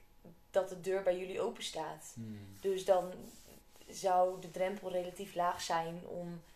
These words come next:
Speaker 1: ehm, ja, toch weer even om hulp te vragen en even alles weer scherp te krijgen. Ehm, nou ja, en een neuzen de goede kant op, zeg maar. En ook buiten jullie dat er mensen zijn, ehm, nou ja, met wie ik het kan bespreken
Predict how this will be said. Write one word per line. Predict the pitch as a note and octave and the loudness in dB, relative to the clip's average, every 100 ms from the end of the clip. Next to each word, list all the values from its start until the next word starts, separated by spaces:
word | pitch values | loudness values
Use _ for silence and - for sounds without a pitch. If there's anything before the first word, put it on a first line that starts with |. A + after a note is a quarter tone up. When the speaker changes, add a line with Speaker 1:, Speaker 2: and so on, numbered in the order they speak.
| - - - - | -20 -20 -20 -12
Speaker 1:
ehm, | E3 E3 E3+ E3 E3 D#3 - | -8 -6 -6 -8 -12 -16 -18
ja, | G#3+ E3+ | -12 -12
toch | - F3 | -12 -12
weer | F3+ - | -4 -4
even | - F#3+ | -4 -6
om | F#3+ | -4
hulp | F#3+ G3+ | -6 -6
te | - | -6
vragen | F#3+ F#3 F#3 G3 | 0 0 0 -4
en | F#3+ | -4
even | F#3 G3 - | -6 -6 -6
alles | - F3+ | -4 -6
weer | E3+ F#3+ | -8 -8
scherp | - F#3 - | -6 -6 -8
te | - | -10
krijgen. | - F3 F3 E3 F#3 F3+ - - - - - - - | -12 -6 -6 -6 -8 -8 -12 -20 -20 -20 -20 -20 -20
Ehm, | - E3 E3+ E3+ F3 - - - - | -20 -20 -20 -20 -20 -20 -20 -20 -16
nou | F#3 | -16
ja, | E3 - | -16 -18
en | F3+ | -16
een | E3+ | -12
neuzen | F3 F3 F3 | -10 -10 -10
de | F#3 | -10
goede | - G3 F#3+ | -4 -4 0
kant | G3+ G#3 - | 0 0 -8
op, | - | -14
zeg | - - | -14 -14
maar. | D#3 F#3+ C4 - - - - | -10 -10 -10 -16 -20 -20 -4
En | G3 - | -4 4
ook | G#3 G#3+ | 4 4
buiten | E3+ F3+ G#3+ F#3 | 4 4 4 -6
jullie | E3+ E3+ | -8 -8
dat | E3+ F3 F3+ | -2 -2 0
er | F3 | -4
mensen | E3+ E3+ E3+ E3+ | -2 -6 -8 -6
zijn, | E3 E3 D#3+ D#3+ - - - - - | -2 -2 -2 -6 -16 -20 -20 -20 -14
ehm, | - E3 E3 D#3+ D#3+ D#3 - _ - | -10 -8 -10 -12 -16 -20 -20 _ -14
nou | C#4 | -8
ja, | G#3+ | -6
met | E3 E3+ | -6 -8
wie | F#3+ | -10
ik | G3 | -10
het | - | -8
kan | F3+ F3 | -6 -6
bespreken | - - E3+ E3+ - | -10 -4 -4 -4 -6